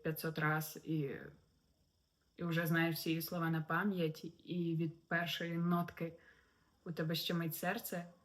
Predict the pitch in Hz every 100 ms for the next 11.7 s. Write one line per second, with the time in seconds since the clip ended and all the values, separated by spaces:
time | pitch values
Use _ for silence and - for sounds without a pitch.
0 | _ _ - 185 202 202 190 190 - 175
1 | - 165 156 143 - _ _ _ _ _
2 | _ _ _ _ _ _ _ _ _ -
3 | 208 196 202 202 190 175 165 - 165 156
4 | - - _ - 180 180 165 160 165 160
5 | 160 160 165 156 165 165 - 170 156 -
6 | 165 170 180 208 - - - - _ 170
7 | 165 156 165 160 156 165 160 160 156 -
8 | _ - 156 170 180 160 156 165 185 -
9 | 170 - _ _ _ _ _ 180 175 165
10 | 170 151 - 160 160 156 180 - _ _
11 | - 156 - 147 147 - 175